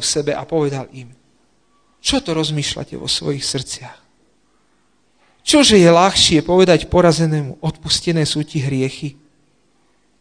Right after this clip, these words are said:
a či povedať: "Vstaň a vezmi svoju ložu a choď?" Ale aby ste vedeli, že Syn človeka má právo a moc odpúšťať hriechy na zemi,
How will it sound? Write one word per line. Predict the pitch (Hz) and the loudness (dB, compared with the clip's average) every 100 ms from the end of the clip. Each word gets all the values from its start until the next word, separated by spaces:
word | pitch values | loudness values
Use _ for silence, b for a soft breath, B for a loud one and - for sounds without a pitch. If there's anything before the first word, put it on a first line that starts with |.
| _ _ - | _ _ -4
a | 180 | -2
či | 202 | 0
povedať: | 185 196 190 160 - | 2 2 2 0 0
"Vstaň | - - 143 151 175 208 202 - _ _ _ - | 0 2 2 2 0 -4 -8 -14 _ _ _ -4
a | 151 | 0
vezmi | 143 147 160 | 4 4 4
svoju | 156 - 165 | 0 2 2
ložu | 143 143 143 156 | 4 2 2 0
a | |
choď?" | 139 - 120 - - _ _ _ _ _ _ _ _ _ _ _ | -2 -6 -12 -12 -20 _ _ _ _ _ _ _ _ _ _ _
Ale | 151 165 | 2 4
aby | 170 170 | 4 2
ste | - 196 | 2 4
vedeli, | 196 196 202 | 4 4 4
že | 185 175 | 2 2
Syn | - 196 185 | 4 2 2
človeka | - 190 208 214 196 165 151 - | 0 2 4 4 2 2 2 2
má | 160 151 | 0 2
právo | 165 160 185 196 | 2 4 4 4
a | 180 | 2
moc | 165 160 - | 0 -2 -2
odpúšťať | 147 - 147 - 151 135 | -6 -4 -8 -4 -2 -2
hriechy | 143 139 139 | -2 -4 -6
na | 139 139 | -6 -4
zemi, | 147 147 151 | -4 -4 -4